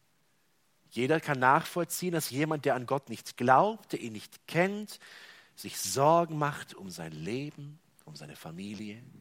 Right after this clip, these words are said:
um die Gesellschaft, um die Nation, um den Krieg, um den Frieden.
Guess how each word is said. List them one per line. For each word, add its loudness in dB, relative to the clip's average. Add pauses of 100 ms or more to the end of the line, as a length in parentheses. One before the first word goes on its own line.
(440)
um -20
die -20
Gesellschaft, -8
um -18
die -20
Nation, -8
um -16
den -20
Krieg, -12
um -20
den -18
Frieden. -12